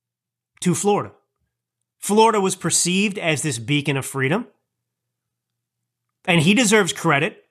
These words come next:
for that reputation. And so people came in there, and they reinforced the redness of Florida. So good for him. Good for him. But he didn't, you know, it's, it's not like he was out there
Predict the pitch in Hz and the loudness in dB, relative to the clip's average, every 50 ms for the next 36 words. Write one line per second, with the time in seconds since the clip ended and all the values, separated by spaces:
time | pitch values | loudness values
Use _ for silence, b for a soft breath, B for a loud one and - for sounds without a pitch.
0 | _ _ - - 170 160 151 147 151 147 147 143 147 143 123 - 143 139 139 139 | _ _ -2 0 2 2 2 2 2 0 0 0 0 -2 -2 0 0 0 0 -2
1 | - 226 254 - _ _ _ _ _ _ _ _ _ _ _ _ _ _ _ _ | -2 -6 -8 -8 _ _ _ _ _ _ _ _ _ _ _ _ _ _ _ _
2 | _ _ _ _ _ _ _ - 175 185 196 190 - 214 214 214 208 208 - 202 | _ _ _ _ _ _ _ -2 2 2 2 4 4 4 2 2 2 0 0 -2
3 | 208 208 226 - - 214 220 226 247 302 320 214 135 92 - - _ _ _ _ | 0 0 -2 -2 0 0 2 2 2 0 0 -2 -2 -4 -8 -14 _ _ _ _
4 | _ _ _ _ _ _ _ _ _ _ _ _ _ _ _ _ - 170 180 190 | _ _ _ _ _ _ _ _ _ _ _ _ _ _ _ _ 0 2 4 4
5 | 180 160 165 240 254 247 247 233 208 - - 247 240 208 196 208 - - - - | 4 2 0 0 2 2 2 2 0 0 0 2 2 2 2 0 -4 -8 -10 -4
6 | 143 160 156 151 - 131 117 117 147 190 247 175 139 139 147 175 - - - - | -2 -2 -2 -2 -4 -6 -4 -2 0 0 0 -2 -4 -4 -4 -4 -6 -8 -10 -12
7 | - _ 180 196 196 - 233 294 339 262 - - - _ _ _ _ _ _ _ | -10 _ -6 -6 -4 -4 -4 -2 -2 -2 -4 -6 -10 _ _ _ _ _ _ _
8 | _ _ _ _ _ _ _ _ - - - - 302 320 311 302 277 320 359 254 | _ _ _ _ _ _ _ _ -2 0 2 2 2 2 2 2 2 2 2 0
9 | 147 - - _ _ _ _ _ _ _ _ _ _ _ _ _ _ _ _ _ | -4 -6 -12 _ _ _ _ _ _ _ _ _ _ _ _ _ _ _ _ _
10 | _ _ - 208 226 226 240 214 220 285 254 156 127 - _ _ _ _ _ _ | _ _ 0 0 0 2 0 0 2 2 0 -2 -4 -8 _ _ _ _ _ _
11 | _ _ _ _ _ _ _ _ _ _ _ _ _ - 160 135 143 165 202 262 | _ _ _ _ _ _ _ _ _ _ _ _ _ -2 0 2 4 4 4 4
12 | 277 294 226 170 165 165 175 175 160 147 147 147 156 156 - - 208 190 - - | 4 2 0 0 0 0 2 2 2 2 2 2 2 0 -2 -4 -4 -4 -2 0
13 | 196 214 226 220 208 202 196 - 220 226 233 226 175 185 190 185 185 180 180 - | 0 2 2 2 2 0 0 0 0 0 2 2 2 2 4 4 2 2 0 -2
14 | 175 170 165 165 170 170 | -2 0 0 0 -2 -4